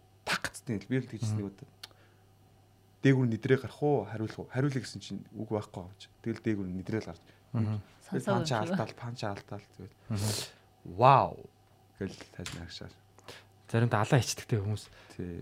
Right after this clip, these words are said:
Speaker 1: Төсөөлөөгүй
Speaker 2: Тэг-,
Speaker 1: юмнууд орж ирэл л дээ бас,
Speaker 2: Тий,
Speaker 1: тий.
Speaker 2: тиймэрхүү нөхцөлд яг, э, ингэж боддог. Яг аль болох хүн тийм санаанд оромгүй ингээ хүн юм юм хэлэх ч юм уу, тий. Эсвэл утас дуурах ч юм уу, эсвэл зөөх ч юм аа, унгах ч юм уу, тий.
Speaker 3: Хеклер үү.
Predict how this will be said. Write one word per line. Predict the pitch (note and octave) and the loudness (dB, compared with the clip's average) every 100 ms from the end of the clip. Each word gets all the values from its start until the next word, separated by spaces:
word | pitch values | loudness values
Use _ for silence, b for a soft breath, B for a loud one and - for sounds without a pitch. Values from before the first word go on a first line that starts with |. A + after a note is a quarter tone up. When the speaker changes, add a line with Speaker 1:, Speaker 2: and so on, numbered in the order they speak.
| - | -6
Speaker 1:
Төсөөлөөгүй | - G3 F3+ D#3+ | 4 8 12 12
Speaker 2:
Тэг-, | C#3 | 10
Speaker 1:
юмнууд | C3 A#2+ A#2 | 8 4 2
орж | A#2 A#2 A2+ | 0 0 -2
ирэл | A2+ A2 | -2 -4
л | - | -6
дээ | E3 | -4
бас, | - - | -4 4
Speaker 2:
Тий, | D#3+ | 6
Speaker 1:
тий. | C3+ | 10
Speaker 2:
тиймэрхүү | G#3+ A3 A3 F3 C3 C#3 | 10 10 12 12 12 8
нөхцөлд | C3 - - D3 | 4 2 4 10
яг, | C3+ - - b b - - - | 10 8 -10 b b -20 -20 -20
э, | - - - - - A#2+ | -18 -16 -14 -12 -10 -4
ингэж | D#3 C#3+ | 0 2
боддог. | A#2 - - B2+ | 2 0 -2 2
Яг | B2 | 4
аль | F#2+ G3+ | 6 8
болох | G3+ - | 8 8
хүн | F#3 D#3+ C3+ | 10 10 10
тийм | D3+ C3+ G#2+ - - - | 10 8 6 0 -14 -14
санаанд | - - F3 G3+ | -8 0 4 8
оромгүй | C3 C3+ C3 C3 B2 A2+ | 8 8 10 10 8 6
ингээ | A2 | 6
хүн | C#3+ C3 A#2 | 6 8 6
юм | A#2+ B2+ | 6 6
юм | A2+ | 4
хэлэх | A2 - | -2 -6
ч | - A#2 | -4 -2
юм | A2 | -2
уу, | G#2+ | 2
тий. | A#2+ B2 B B B B - | 4 4 B B B B -14
Эсвэл | - A#2+ G2+ | -4 -2 -2
утас | - - | -6 -2
дуурах | - A#2+ B2 G#2+ | 2 4 4 2
ч | B2+ | 2
юм | A#2 A2 | 4 4
уу, | A2 G#2+ A2 b b b - | 4 2 -2 b b b -8
эсвэл | - B2+ | 0 4
зөөх | - C#3 - | 10 12 10
ч | - | 8
юм | B2+ | 10
аа, | B2 G#2 | 10 8
унгах | F#2+ A#2+ A2+ F#2+ | 6 4 4 0
ч | - | 0
юм | A2+ A2 | 2 2
уу, | G#2+ | 2
тий. | B2 B2 | 2 2
Speaker 3:
Хеклер | - - G3 | -2 -12 -12
үү. | F#3 | -12